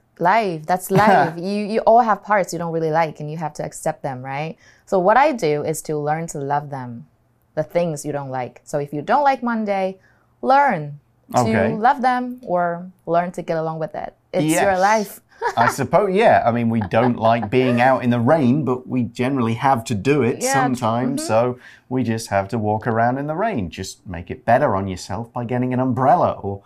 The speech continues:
Speaker 1: Yeah.
Speaker 2: boots or a coat.
Speaker 1: Mm-hmm.
Speaker 2: Um, I, I think, what do I do to beat the, any feeling of Monday? I would say it could almost start at Friday at either work or school,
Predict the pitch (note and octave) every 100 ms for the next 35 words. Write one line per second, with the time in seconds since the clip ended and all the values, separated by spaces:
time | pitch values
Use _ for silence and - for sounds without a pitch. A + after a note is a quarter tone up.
0 | - G3 F3 D#3 C3+ F3+ - B2+ A#2 A2
1 | F#3 G3+ A3 A3 A#3+ B3+ - - _ _
2 | - C3 C#3 C#3+ C#3 - F#3+ B3+ A#3 _
3 | - D3+ F3+ F3+ - - G3 G3+ G3+ E3+
4 | A3 G3+ F#3 F3+ A2 A#2+ C3 C#3 B2+ B2+
5 | A#2 G2+ G2 B2+ C3+ - G#2+ A#2+ G#2+ -
6 | B2+ B2 A#2 - A#2+ A2+ G2+ A2 G#2+ G#2
7 | F#2+ F#2+ B2 F#3+ G3 - F3 E3 D#3 -
8 | - _ - D3+ D#3+ A3+ B3 G3 - -
9 | G#2 G#2 - - B2+ B2 - - F3+ G3+
10 | F#3+ A2+ F#2 F#2 - G#2+ G#2 G#2+ F#2+ G2+
11 | G2+ G2 A2+ G#2 - - E3+ F2 E2+